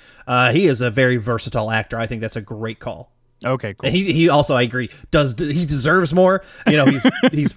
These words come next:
Speaker 1: perfect as a fun side guy in Always Sunny,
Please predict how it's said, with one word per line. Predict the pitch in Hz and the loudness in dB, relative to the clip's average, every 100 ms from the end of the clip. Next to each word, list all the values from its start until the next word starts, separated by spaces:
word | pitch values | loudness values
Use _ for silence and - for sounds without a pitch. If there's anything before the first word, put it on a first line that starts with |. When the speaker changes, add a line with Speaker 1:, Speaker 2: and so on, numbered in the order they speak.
| - | -6
Speaker 1:
perfect | - 175 226 202 | -2 0 2 0
as | - 160 139 | 0 0 0
a | |
fun | 135 156 143 | -2 -2 -2
side | - 156 143 139 | -2 2 2 2
guy | 147 139 139 | 2 2 2
in | 139 135 131 | 2 -2 -2
Always | 131 131 123 | 0 0 0
Sunny, | - 135 135 | -4 -4 -6